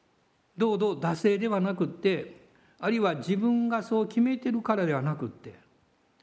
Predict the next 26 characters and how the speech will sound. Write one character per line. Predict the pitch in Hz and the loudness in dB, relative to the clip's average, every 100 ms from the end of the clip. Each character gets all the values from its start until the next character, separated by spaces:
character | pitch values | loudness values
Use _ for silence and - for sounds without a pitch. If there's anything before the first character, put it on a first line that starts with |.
| _ _ _ | _ _ _
あ | - 277 | -2 0
な | 349 339 | 0 0
た | 254 | 0
と | 220 | 0
生 | 220 311 | 2 0
き | - | 0
た | 233 | 0
交 | 202 214 233 | 2 2 0
わ | 247 | 0
り | 240 240 | 0 0
を | 226 | -2
し | |
て、 | - 208 185 - - | 2 2 2 -8 -20
主 | - - 320 | -20 -4 0
に | 359 285 | 2 0
導 | 131 143 202 254 247 | 0 0 2 0 0
か | 254 262 | -2 -2
れ | 240 | -2
て | 226 | -2
い | 214 | -4
き | |
た | - 240 | -4 -8
い | |
ん | 196 | -8
で | 196 | -10
す」 | 185 226 | -6 -8